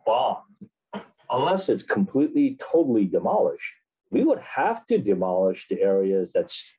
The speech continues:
that hasn't been demolished, so we can get the parts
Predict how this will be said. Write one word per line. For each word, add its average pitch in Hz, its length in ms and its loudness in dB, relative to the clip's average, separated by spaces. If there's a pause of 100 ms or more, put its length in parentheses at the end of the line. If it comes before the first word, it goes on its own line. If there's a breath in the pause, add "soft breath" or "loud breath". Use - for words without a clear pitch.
(140)
that - 160 0
hasn't 226 380 0
been - 160 -2
demolished, 65 420 -6 (640 loud breath)
so - 240 0
we 113 120 2
can 107 200 -2
get 117 320 2
the 113 220 0 (180)
parts - 480 -2